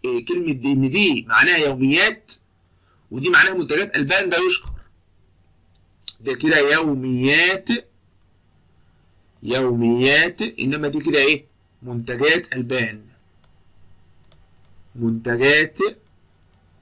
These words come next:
ألبان. مشكلة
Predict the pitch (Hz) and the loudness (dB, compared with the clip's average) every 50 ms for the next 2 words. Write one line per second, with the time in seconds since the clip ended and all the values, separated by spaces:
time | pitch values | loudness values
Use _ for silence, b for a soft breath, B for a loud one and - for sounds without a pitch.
0 | - - 123 123 127 131 127 117 107 117 117 113 110 110 110 110 110 110 107 107 | -4 -2 -2 0 0 -2 -2 -2 -2 -2 0 0 0 -2 -2 -4 -8 -10 -12 -14
1 | 107 107 - _ _ _ _ _ _ _ _ _ _ _ _ _ _ _ _ _ | -16 -16 -18 _ _ _ _ _ _ _ _ _ _ _ _ _ _ _ _ _
2 | _ _ _ _ _ _ _ _ _ _ _ _ _ _ _ _ _ _ _ _ | _ _ _ _ _ _ _ _ _ _ _ _ _ _ _ _ _ _ _ _
3 | _ _ _ _ _ _ _ _ _ _ _ _ _ _ _ _ _ _ _ _ | _ _ _ _ _ _ _ _ _ _ _ _ _ _ _ _ _ _ _ _
4 | _ _ _ _ _ _ _ _ _ _ _ _ _ _ _ _ _ _ _ _ | _ _ _ _ _ _ _ _ _ _ _ _ _ _ _ _ _ _ _ _
5 | _ _ _ _ _ _ _ _ _ _ _ _ - - - - - | _ _ _ _ _ _ _ _ _ _ _ _ -20 -20 -20 -20 -20